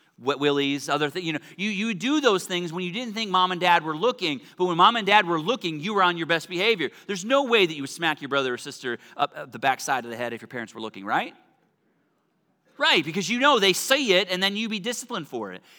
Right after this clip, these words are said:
In some way, in a similar way, that's, that's what Paul is trying to talk about here. Like, we gotta be reminded that God is ever present. And so we, we model our lives after that fact.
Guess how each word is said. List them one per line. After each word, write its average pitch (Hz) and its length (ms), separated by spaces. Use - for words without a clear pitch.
In 202 140
some 277 320
way, 185 160
in 175 80
a 170 40
similar 262 440
way, 143 160
that's, 190 220
that's 185 160
what 208 160
Paul 175 200
is 156 80
trying 175 200
to 143 80
talk 147 240
about 120 180
here. 110 300
Like, 151 100
we 196 80
gotta 233 220
be 208 140
reminded 147 1200
that 156 80
God 208 140
is 165 80
ever 160 180
present. - 800
And 131 100
so 190 140
we, 156 140
we 165 200
model 160 680
our 131 220
lives 143 680
after 156 400
that 123 220
fact. - 680